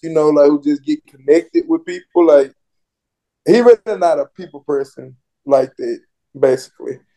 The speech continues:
Like, he'll talk to people, but he ain't just a person, like, to get connected with somebody. And, um, she was like, "I might been the first person Deuce just got, like,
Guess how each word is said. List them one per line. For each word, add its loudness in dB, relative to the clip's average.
Like, 4
he'll 2
talk 0
to -10
people, -10
but -2
he -8
ain't -4
just -14
a -10
person, 2
like, -2
to -14
get -2
connected 0
with -6
somebody. 2
And, 2
um, 0
she -6
was 4
like, 0
"I -4
might -6
been -10
the -12
first -6
person -6
Deuce -4
just -6
got, 4
like, 2